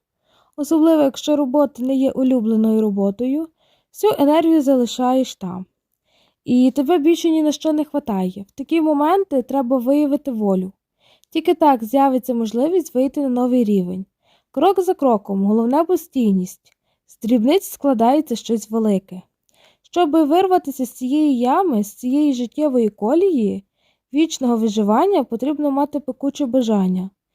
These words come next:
І головне визначити, чого саме ви хочете.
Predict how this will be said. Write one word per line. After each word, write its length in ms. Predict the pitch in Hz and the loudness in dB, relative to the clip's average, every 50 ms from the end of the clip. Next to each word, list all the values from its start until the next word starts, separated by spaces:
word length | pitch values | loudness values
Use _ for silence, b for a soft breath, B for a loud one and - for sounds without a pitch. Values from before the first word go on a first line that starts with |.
| _ _ _ _ _ | _ _ _ _ _
І 140 | - - 254 | -2 2 4
головне 420 | 254 269 277 277 277 285 330 370 | 6 6 6 4 4 2 2 0
визначити, 800 | 370 277 247 277 285 277 - 247 233 208 - - - - - 190 | 0 0 0 2 2 2 0 -2 -4 -6 -6 -10 -16 -12 -10 -10
чого 320 | 190 - 208 214 254 349 349 | -10 -8 -6 -4 -2 -2 -2
саме 360 | - - 269 269 285 285 262 | -2 -4 -4 -2 -2 -2 -2
ви 140 | 226 233 247 | -2 -4 -4
хочете. 600 | - - 220 208 202 202 - - - 185 180 180 | -4 -4 -4 -4 -4 -4 -8 -16 -16 -16 -16 -16